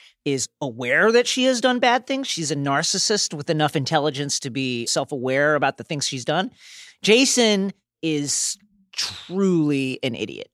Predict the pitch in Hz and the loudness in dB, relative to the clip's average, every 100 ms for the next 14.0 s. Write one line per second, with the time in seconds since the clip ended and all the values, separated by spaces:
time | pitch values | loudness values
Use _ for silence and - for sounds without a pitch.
0 | _ - - 156 123 - 123 120 131 - | _ -8 0 2 0 -4 -4 -4 -4 -8
1 | - - - 214 220 180 165 156 151 _ | -8 -6 -2 2 4 6 4 2 -2 _
2 | _ _ - - 165 104 - _ _ 160 | _ _ -14 -4 -4 -4 -14 _ _ -6
3 | 160 190 185 170 147 - 170 160 214 208 | 0 4 6 4 2 0 2 4 4 4
4 | 208 233 240 226 208 - 190 160 151 147 | 4 2 6 4 4 0 0 0 0 0
5 | 156 - 170 214 294 370 381 233 190 175 | 0 0 -2 -2 0 2 4 2 2 -2
6 | 165 - 175 160 214 208 208 185 202 220 | -4 0 0 2 0 2 2 2 2 2
7 | 190 196 208 190 185 208 294 - - - | 0 2 0 0 -4 0 -2 -2 -6 -16
8 | _ - 196 185 208 214 190 - 208 202 | _ 2 2 6 6 6 4 2 2 2
9 | 196 190 - 180 185 220 226 226 202 170 | 4 2 2 0 2 2 -2 2 2 0
10 | - 170 - 147 117 170 151 131 - _ | 0 0 0 -6 -4 -2 -2 -2 -6 _
11 | _ - - - - 247 285 220 185 151 | _ -10 -4 -4 0 -2 0 -2 -4 0
12 | 165 147 143 135 143 127 - 131 123 123 | -2 0 -4 -2 -4 -6 -4 -4 -4 -8
13 | _ _ _ - 170 147 127 127 123 | _ _ _ 0 2 2 0 -2 -2